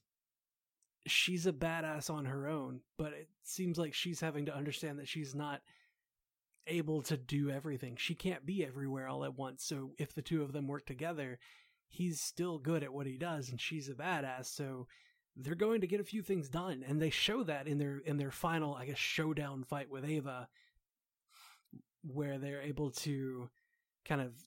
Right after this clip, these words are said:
team up and, and bring her down. <laughs> Really, it's more of just, like, stun her long enough to ha-, let Janet kind of walk up and see, see this woman in pain and say,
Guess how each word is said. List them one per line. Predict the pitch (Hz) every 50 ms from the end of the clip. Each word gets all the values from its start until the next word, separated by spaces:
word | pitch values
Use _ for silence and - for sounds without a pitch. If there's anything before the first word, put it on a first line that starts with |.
| - - -
team | - - 190 180 165 180
up | 185 165 - -
and, | 160 135 127 139 151
and | 143 143 135 131 127 123 127 123 -
bring | - 160 151 156
her | 127 110 147 151 139
down. | 143 151 151 143 135 131 131 127 127 117 - - - - - -
<laughs> | 147 113 131 185 160 131 - -
Really, | 165 165 185 220 226 214 185
it's | 170 170 160 -
more | 180 175 180 170
of | 151 143
just, | 143 156 135 -
like, | 160 139 131 -
stun | - - - 165 165 151
her | 131 143 147 143
long | 143 143 143 139 135
enough | 139 139 135 135 127 - - - - - - - - - _ _ _ _ -
to | - 160 147 139 135 135 135 131
ha-, | - 151 156 147 143 156 151
let | 165 165 165 170 156
Janet | 139 143 170 165 147 147 143
kind | - 151 147
of | 143 131
walk | 135 156 143 131 -
up | 147
and | 139 131
see, | - - 151 147 135 131 135 127 - - _ _ _ _ _ _ _ _ _ _ _ -
see | - - - 202 196 180
this | 151 151 135 -
woman | - 147 135 147 143 139 135 135
in | 131 127
pain | 123 139 139 135
and | 139 131
say, | - 143 139